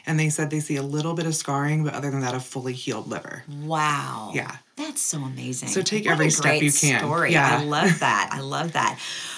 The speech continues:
Speaker 2: Okay, so what made you decide to create a homestead curriculum? So now we're, like, moving into a whole other thing here.
Speaker 1: Yes.
Speaker 2: <laughs>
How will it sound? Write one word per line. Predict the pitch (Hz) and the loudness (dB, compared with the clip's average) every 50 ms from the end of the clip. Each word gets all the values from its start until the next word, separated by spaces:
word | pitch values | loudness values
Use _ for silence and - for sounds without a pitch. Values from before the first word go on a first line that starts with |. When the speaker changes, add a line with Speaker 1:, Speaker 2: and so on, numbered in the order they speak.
| - - - | -4 -2 0
Speaker 2:
Okay, | 226 269 220 139 170 | 2 4 4 4 6
so | - - 254 220 202 | 4 6 6 6 6
what | 190 185 190 208 240 277 - - | 4 4 6 6 6 6 4 2
made | 208 196 190 185 190 190 196 170 | 0 0 2 2 4 2 2 2
you | 156 156 151 147 151 | 0 0 2 2 2
decide | 147 147 139 - - 156 147 143 143 147 147 | 0 0 0 0 2 4 4 4 4 2 0
to | - 156 | -2 -4
create | - - - 143 147 143 135 123 | -6 -6 -4 -2 -2 0 0 -2
a | - | -2
homestead | - - - - 185 202 233 254 254 214 - - 131 - 160 - | -4 -6 -6 -2 0 0 2 2 2 2 2 2 0 0 -2 -2
curriculum? | - 139 - - - 127 143 | -4 -6 -6 -6 -6 -4 -2
So | - - 170 | 0 2 4
now | 175 185 233 262 | 6 6 6 6
we're, | 240 214 | 6 6
like, | 185 165 - | 6 6 4
moving | 165 170 170 160 160 | 4 4 4 4 4
into | 151 139 139 135 | 2 2 0 0
a | |
whole | 131 160 180 170 - - - 160 - - - | 0 2 4 6 6 6 6 6 4 4 4
other | 170 185 185 165 147 135 131 | 6 6 6 4 4 2 0
thing | - - - 151 139 135 120 | 0 0 2 2 2 0 -2
here. | 117 156 - 120 - | -4 -4 -2 2 4
Speaker 1:
Yes. | 196 214 262 - - - - - - - - - - - - - | 6 6 6 4 4 4 4 4 4 4 2 0 0 2 4 4
Speaker 2:
<laughs> | - | 4